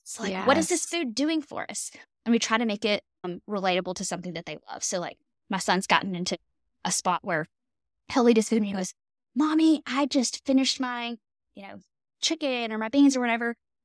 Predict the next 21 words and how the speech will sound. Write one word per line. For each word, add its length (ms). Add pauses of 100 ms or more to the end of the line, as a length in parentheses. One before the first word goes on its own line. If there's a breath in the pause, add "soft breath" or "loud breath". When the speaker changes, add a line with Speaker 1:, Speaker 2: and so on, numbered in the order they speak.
(100)
Speaker 1:
Now 400
I'm 140
gonna 160
be 220
able 140
to 80
run 280
even 200
faster 340
at 120
baseball 200 (220)
practice 440
'cause 200
my 100
legs 260
are 40
getting 180
Speaker 2:
Mm-hmm. 40
Speaker 1:
stronger." 600 (220)
Speaker 2:
Yeah. 600
Speaker 1:
Or, 140